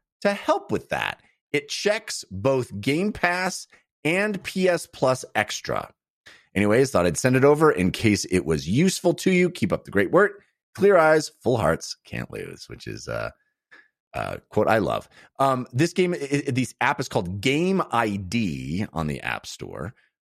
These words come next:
Uh, and this is a thing that'll tell you if a game is on Game Pass or P S Plus Extra, which I think is super useful and helpful.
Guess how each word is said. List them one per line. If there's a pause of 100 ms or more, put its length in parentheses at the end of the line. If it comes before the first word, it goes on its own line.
(200)
Uh, (120)
and
this (100)
is (100)
a
thing
that'll
tell
you
if
a
game
is
on
Game
Pass
or
P
S
Plus
Extra, (140)
which
I
think
is
super
useful
and
helpful.